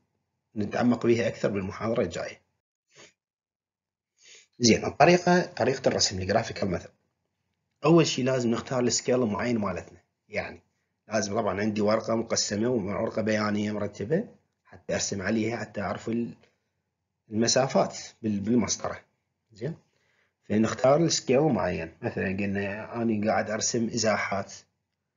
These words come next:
فسكيل مالتي كله يشتغل بالكيلومتر أو بالمتر.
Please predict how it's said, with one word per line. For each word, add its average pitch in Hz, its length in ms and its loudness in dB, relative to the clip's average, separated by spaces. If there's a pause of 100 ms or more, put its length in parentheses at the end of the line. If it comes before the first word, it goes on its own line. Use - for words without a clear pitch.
(420)
فسكيل - 1080 -2
مالتي 113 320 2
كله 120 280 4
يشتغل 120 720 2
بالكيلومتر 117 800 2
أو 92 120 0
بالمتر. 95 460 -6